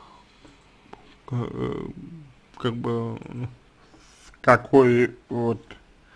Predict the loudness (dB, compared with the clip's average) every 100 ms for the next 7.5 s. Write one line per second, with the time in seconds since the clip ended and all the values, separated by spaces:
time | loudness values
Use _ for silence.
0 | -20 -20 -20 -20 -20 _ _ _ _ _
1 | _ _ _ _ 4 10 12 12 8 6
2 | 4 6 8 8 6 4 4 6 8 8
3 | 6 4 0 -6 -12 -18 -20 -20 -20 -8
4 | -4 -4 -2 -2 -2 -4 -4 -2 -2 -2
5 | -6 -8 -16 -6 -4 -6 -10 -18 -6 -2
6 | 0 0 0 0 0 -4 -8 _ -10 -4
7 | -2 0 -2 -4